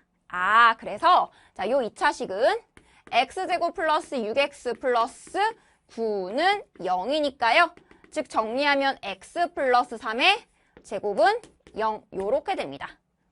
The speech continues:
그죠? 오케이, 그럼 X가 마이너스 삼일 때 중근인 거네요. 음.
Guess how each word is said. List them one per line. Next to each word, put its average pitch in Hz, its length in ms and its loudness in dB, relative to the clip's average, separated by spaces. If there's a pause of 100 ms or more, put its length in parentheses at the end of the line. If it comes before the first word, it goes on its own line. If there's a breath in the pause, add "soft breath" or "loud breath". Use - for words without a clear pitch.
그죠? - 240 -4 (600)
오케이, 262 320 2
그럼 254 140 0
X가 226 360 0
마이너스 226 460 -2
삼일 247 280 -4
때 359 380 4 (760 soft breath)
중근인 226 680 -4
거네요. 147 380 -14 (300)
음. 180 120 -12